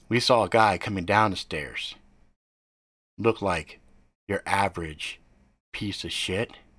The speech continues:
But as he came down, I saw the old man raise his left arm up. Right arm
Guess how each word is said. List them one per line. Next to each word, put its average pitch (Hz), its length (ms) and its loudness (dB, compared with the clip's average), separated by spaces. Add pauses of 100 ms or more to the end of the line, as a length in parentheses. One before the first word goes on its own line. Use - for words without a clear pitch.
(760)
But 104 80 0
as 101 120 -2
he 104 80 -2
came 139 300 2
down, 127 440 2 (1300)
I 107 120 -4
saw 123 300 2
the 117 140 2
old 113 180 4
man 107 400 -2 (1500)
raise 107 360 2
his 98 180 -6
left 107 380 2
arm 104 240 2
up. 98 200 0 (640)
Right 104 320 4
arm 101 340 4